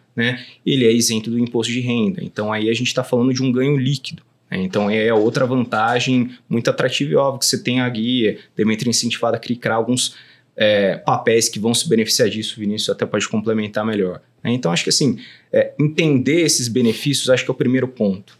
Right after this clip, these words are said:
né? Entender, é, e isso vai compor qualquer portfólio, não é no portfólio somente de uma pessoa ou de outro, a depender do valor. Não,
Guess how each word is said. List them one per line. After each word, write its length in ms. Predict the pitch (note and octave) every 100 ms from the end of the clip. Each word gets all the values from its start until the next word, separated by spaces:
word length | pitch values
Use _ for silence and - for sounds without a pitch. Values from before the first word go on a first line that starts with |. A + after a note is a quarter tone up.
| _
né? 120 | G2
Entender, 540 | G2+ G#2+ G#2+ A#2 B2+ B2+ - _ _ -
é, 200 | B2+ A#2
e 240 | C#3 A#2 E3+
isso 580 | F#3+ G#3+ G3+ D3+ A#2+ - - - _
vai 220 | B2 C#3+
compor 320 | E3+ D#3 E3+ E3
qualquer 380 | D3 - D#3
portfólio, 580 | C3+ A#2 - G2 F2 F2 -
não 140 | G2+ A#2
é 220 | D3 C#3
no 100 | B2
portfólio 420 | B2+ B2 - A#2+
somente 300 | - B2 A2+
de 80 | A#2+
uma 160 | A2+
pessoa 440 | - G#2+ - C3+ A#2+
ou 40 |
de 140 | A2 A#2
outro, 240 | B2 -
a 40 |
depender 320 | G#2+ A2 A#2+ A2+
do 60 |
valor. 260 | A2 G#2 -
Não, 300 | D3 A#2+